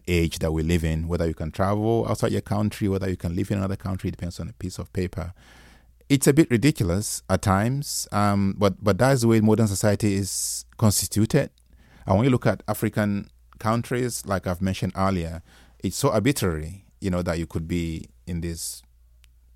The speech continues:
space pre-colonial, then the next day you're living in a geographical area that's designed, and then you have a different name for that space. It's become Nigeria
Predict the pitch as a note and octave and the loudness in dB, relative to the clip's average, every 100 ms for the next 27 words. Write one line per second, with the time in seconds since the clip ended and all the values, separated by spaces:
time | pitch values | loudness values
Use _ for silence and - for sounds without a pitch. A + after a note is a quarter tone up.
0 | - - - E2 D#2+ - - D#2 E2 E2+ | -12 -6 -2 -2 -4 -6 -8 -4 0 0
1 | E2 D#2 D#2+ E2+ F2 D#2+ F2+ F#2 - D#2 | 0 -2 -6 -6 -4 -2 -4 -6 -6 -6
2 | F#2 - _ _ _ - E2+ F2 E2+ D#2+ | -6 -10 _ _ _ -4 -2 -2 -4 -6
3 | D2 - E2+ F2 E2 - E2+ E2+ E2 D#2+ | -6 -4 -2 -2 -2 -2 -2 0 0 -2
4 | D#2 - D2+ E2 D#2+ D#2+ D#2 E2+ F#2 F#2 | -4 -4 -4 -2 -2 -2 -4 -2 0 0
5 | F#2+ F#2 G#2+ G#2 A#2 C3+ F2 E2+ E2+ - | 0 -2 -2 -2 0 0 -2 -6 -14 -6
6 | F2+ F2 - - - E2+ D2+ - - E2+ | -4 -2 -6 -10 -6 -4 -4 -8 -10 -8
7 | - - F2+ D#2+ D#2 F#2+ D#2+ D2+ | -8 -6 -4 -4 -4 -4 -4 -6